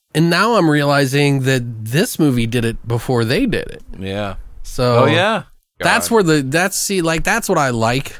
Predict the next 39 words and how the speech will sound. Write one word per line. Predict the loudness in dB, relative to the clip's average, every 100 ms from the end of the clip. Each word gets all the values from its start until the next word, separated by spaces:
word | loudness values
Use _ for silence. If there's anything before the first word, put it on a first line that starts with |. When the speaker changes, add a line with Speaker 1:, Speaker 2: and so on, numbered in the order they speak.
| -4
Speaker 1:
about | -2 -2
some | 0 0 2
movies | 2 2 0 0
is | -2 0
when | 0
they | 0
just | -2 -4
kick | -2 -2 -2
the | -4
fucking | -2 0 0
door | 0 0 0
open | 0 0 0
and | 0
they're | 0
like, | 0 0
"Here's | 2 2 2
my | 0
dick, | 2 2 2
motherfuckers!" | 2 4 2 0 0 2 4 4 0 -4 -12 -8 -2
Like, | 0 4
and | 2 2 0
they | 2
don't | 2 2 2
give | 2
a | 0
fuck, | 2 2 4 2
and | 2
they're | 2
just, | 2 0
like, | 2 0 0
waving | -2 0 2 2
around | 4 4 4 4
the | 2
gore | 2 4 4 4 6 4
and | 2
just | -2 0
going | 0 2 2
wild. | 2 2 2 2 0 -4 -10 -20 -20 -4
Um, | 0 2 2 0 -2